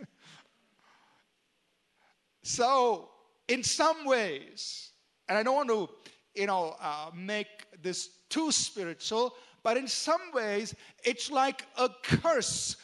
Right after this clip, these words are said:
being pronounced over this young man or this, this child. And a-, as he grew up to understand the meaning of his name, he, i-, i-, you know, im-, imagine what he would have felt like.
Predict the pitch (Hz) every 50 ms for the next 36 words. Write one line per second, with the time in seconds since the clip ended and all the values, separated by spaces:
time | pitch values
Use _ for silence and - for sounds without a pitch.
0 | - - - - 156 202 262 269 254 247 220 - - 226 226 220 220 226 233 226
1 | 208 185 175 165 - - - - - - - - 208 202 202 196 165 180 165 -
2 | - 175 170 165 160 151 143 139 127 120 113 110 107 _ _ _ _ _ - -
3 | - 160 135 147 139 - - - - - _ _ _ - 131 - - - 175 180
4 | 165 135 131 127 127 131 135 - 147 147 156 147 135 117 139 131 123 139 151 147
5 | 147 147 - - 139 147 151 143 - - - 165 151 135 127 131 147 165 190 196
6 | 175 170 151 131 123 123 139 123 120 139 156 175 175 170 165 147 - - - -
7 | - - - - - - 147 - - 220 240 233 - - 233 240 220 190 208 226
8 | 254 262 294 269 247 262 285 285 294 311 294 208 - 262 240 233 240 247 - 247
9 | 240 226 214 208 202 - - 247 262 277 - - - 202 180 160 135